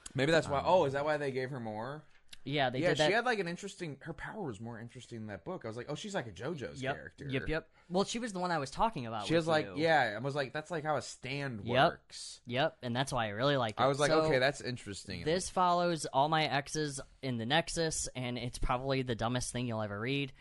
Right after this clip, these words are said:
Speaker 1: Did Tumblr
Speaker 2: Um,
Speaker 1: ruin
Speaker 2: it
Speaker 1: Loki or what?
Speaker 2: <laughs> Oh.
Speaker 1: Like, they just play him as, like,
Speaker 2: Oh.
Speaker 1: he's, like, sassy pretty boy, and I'm like,
Speaker 2: I
Speaker 1: he, like, he always looks like the Onceler or whatever that thing is.
Speaker 2: The once, oh,
Speaker 1: Yeah.
Speaker 2: from,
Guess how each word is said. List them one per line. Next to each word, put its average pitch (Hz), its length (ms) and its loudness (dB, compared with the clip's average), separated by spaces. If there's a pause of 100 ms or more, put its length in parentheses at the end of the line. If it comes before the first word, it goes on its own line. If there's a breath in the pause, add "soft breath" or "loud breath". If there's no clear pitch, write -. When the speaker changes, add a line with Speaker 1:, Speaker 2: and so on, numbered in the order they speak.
Speaker 1:
Did 113 180 -2
Tumblr 147 500 -4
Speaker 2:
Um, 98 80 -10
Speaker 1:
ruin 101 380 -6
Speaker 2:
it 90 40 -2
Speaker 1:
Loki 98 320 -6
or 85 120 -6
what? 80 400 -6
Speaker 2:
<laughs> - 280 0
Oh. 151 60 4
Speaker 1:
Like, 135 240 4
they 147 140 4
just - 260 -6
play 160 240 -2
him 151 140 0
as, 131 180 -2
like, 123 420 6
Speaker 2:
Oh. 113 480 -2
Speaker 1:
he's, 120 160 -2
like, 131 260 2
sassy 123 460 -2
pretty 113 320 -4
boy, 85 440 -4
and 85 80 -6
I'm 98 100 -4
like, 123 180 0
Speaker 2:
I 127 40 0
Speaker 1:
he, 123 240 0
like, 143 140 2
he 143 120 2
always 135 320 4
looks 135 180 -6
like 135 140 -6
the 120 140 -2
Onceler 101 540 -6
or 113 180 -2
whatever 117 340 -2
that 117 220 -4
thing 120 240 -10
is. 117 340 -8 (240 soft breath)
Speaker 2:
The 107 60 -16
once, 107 460 -12
oh, 208 400 6
Speaker 1:
Yeah. 147 640 8
Speaker 2:
from, - 120 -12